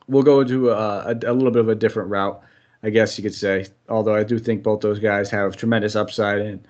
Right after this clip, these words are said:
I think a lot of people might be scared off of them, which just giving them the opportunity to have a lower ownership, it's just more boom for us. It's just that simple. If they're gonna be low owned, it's,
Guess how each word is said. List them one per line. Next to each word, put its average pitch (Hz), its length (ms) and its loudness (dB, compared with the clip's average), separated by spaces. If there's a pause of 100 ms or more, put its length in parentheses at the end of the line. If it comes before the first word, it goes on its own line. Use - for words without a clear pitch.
(220)
I - 40 -20
think 135 160 4
a 131 40 8
lot 127 120 8
of 123 80 0
people 123 180 2
might 107 300 0
be 113 80 -4
scared 110 320 0
off 101 240 -4
of 101 60 -12
them, 98 200 -8 (280)
which - 240 0
just 117 180 -2
giving 135 220 6
them 123 240 4
the 113 100 2
opportunity 113 720 0
to 104 80 0
have 107 140 -2
a 104 40 -2
lower 110 380 0
ownership, 113 560 0 (360)
it's 120 140 -2
just 123 160 2
more 131 300 6
boom 120 320 4
for 113 160 2
us. 92 380 -4
It's 107 140 -8
just 117 160 -4
that 110 180 4
simple. 98 360 -2
If 98 60 -8
they're 123 100 4
gonna 123 140 2
be 123 80 2
low 117 240 4
owned, 110 340 0 (460)
it's, - 460 -8